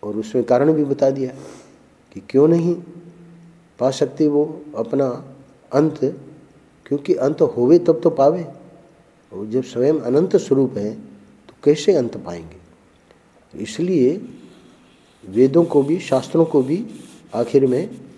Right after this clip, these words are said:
नेति नेति कह के चुप हो जाना पड़ता है। इसीलिए दक्षिणामूर्ति करके शंकर संप्रदाय में बहुत गजब के भगवान शंकर के अवतार हैं और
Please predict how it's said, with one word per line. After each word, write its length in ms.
नेति 340
नेति 320
कह 160
के 240
चुप 220
हो 100
जाना 220
पड़ता 340
है। 60
इसीलिए 580
दक्षिणामूर्ति 760
करके 540
शंकर 280
संप्रदाय 580
में 220
बहुत 460
गजब 300
के 340
भगवान 300
शंकर 360
के 140
अवतार 380
हैं 320
और 300